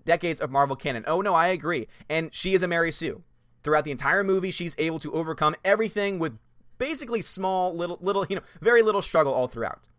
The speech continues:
Very little struggle all throughout. Yeah, she's the most powerful. She's so O P. At one point in time, all right, here's, here's another part.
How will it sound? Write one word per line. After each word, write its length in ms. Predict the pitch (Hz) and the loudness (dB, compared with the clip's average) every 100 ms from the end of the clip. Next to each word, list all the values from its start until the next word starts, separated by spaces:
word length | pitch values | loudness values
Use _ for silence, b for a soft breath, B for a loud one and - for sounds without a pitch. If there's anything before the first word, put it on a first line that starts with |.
| _ _ | _ _
Very 240 | 185 214 202 | -2 0 0
little 180 | 180 | -2
struggle 340 | 170 156 139 127 | -2 -2 0 0
all 120 | 123 | 0
throughout. 260 | 113 92 85 | -2 -8 -2
Yeah, 120 | 180 | 0
she's 180 | 165 180 | 0 -2
the 60 | 143 | -2
most 160 | 160 | -4
powerful. 360 | - 156 151 156 | 2 2 2 -2
She's 160 | 139 - | -10 -2
so 180 | 185 | 0
O 80 | 180 | 0
P. 240 | 175 165 151 B B | -2 -6 -6 B B
At 120 | 165 | 4
one 200 | 247 247 | 4 4
point 180 | 233 226 | 4 2
in 60 | |
time, 240 | 202 190 120 | 4 2 4
all 60 | 160 | 4
right, 120 | 151 | 6
here's, 140 | 208 | 4
here's 220 | - 190 | 4 2
another 180 | 180 185 | 2 0
part. 260 | 151 117 | 2 0